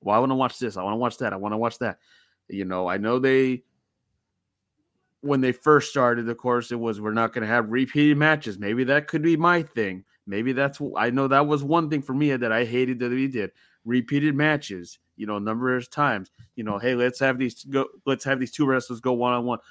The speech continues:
Oh, and the next week, let's, you know, hey, we're gonna put 'em in the feud. Let's book 'em in a tag team." I don't,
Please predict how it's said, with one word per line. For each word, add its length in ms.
Oh, 100
and 100
the 60
next 280
week, 180
let's, 360
you 120
know, 140
hey, 160
we're 140
gonna 140
put 180
'em 100
in 40
the 80
feud. 240
Let's 240
book 280
'em 100
in 80
a 80
tag 400
team." 320
I 80
don't, 220